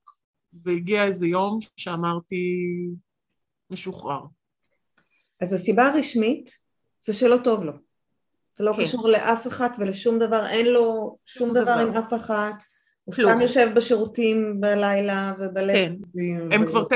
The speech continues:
Speaker 1: תשע
Speaker 3: להם.
Speaker 1: שנים ביחד, גרים ביחד, מנהלים משק בית משותף, ונחשבים נשואים על הנייר, אבל אני המצאתי, זה היה אצלי בראש.
Speaker 2: כמה שנים?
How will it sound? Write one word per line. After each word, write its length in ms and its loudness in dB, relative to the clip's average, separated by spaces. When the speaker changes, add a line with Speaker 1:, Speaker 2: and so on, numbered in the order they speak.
Speaker 1:
תשע 120 2
Speaker 3:
להם. 120 0
Speaker 1:
שנים 300 0
ביחד, 540 2
גרים 300 -2
ביחד, 420 0
מנהלים 380 -2
משק 280 -6
בית 220 -2
משותף, 600 0
ונחשבים 800 -2
נשואים 380 0
על 100 2
הנייר, 460 0
אבל 200 2
אני 180 0
המצאתי, 460 -4
זה 120 -4
היה 180 0
אצלי 260 -4
בראש. 680 -10
Speaker 2:
כמה 180 0
שנים? 300 0